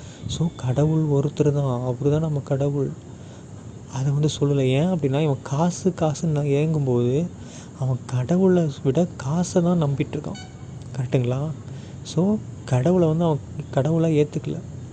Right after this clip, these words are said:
அவன் காசை தான் கடவுளா ஏத்துக்கிட்டு இருக்கான். அதனால தான் பாருங்க, அவனுக்கு நிலைவாழ்வு வந்து தடைபட்டு போயிடுச்சு. So, நம்மளும் காசு அதிகமா வச்சிருந்தோம்னா, அதை எப்படி தேடலாம்னு தான் தே-, நினைப்போமே தவிர,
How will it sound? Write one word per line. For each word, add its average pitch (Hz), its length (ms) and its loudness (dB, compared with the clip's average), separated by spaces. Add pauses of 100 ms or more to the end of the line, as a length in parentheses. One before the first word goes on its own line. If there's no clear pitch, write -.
(500)
அவன் 151 240 2
காசை 156 400 2
தான் 170 140 2
கடவுளா 147 320 2
ஏத்துக்கிட்டு 143 400 2
இருக்கான். 127 160 -2
அதனால 143 340 2
தான் 185 240 0 (220)
பாருங்க, 127 320 0 (140)
அவனுக்கு 143 440 2
நிலைவாழ்வு 147 500 6
வந்து 139 260 0
தடைபட்டு 131 360 2
போயிடுச்சு. 127 260 -2 (600)
So, 143 240 2
நம்மளும் 143 340 4
காசு 151 320 6
அதிகமா 143 300 6
வச்சிருந்தோம்னா, 123 520 4
அதை 123 200 8
எப்படி 147 200 6
தேடலாம்னு 131 440 6
தான் 139 140 4
தே-, 123 260 0
நினைப்போமே 123 340 2
தவிர, 117 300 2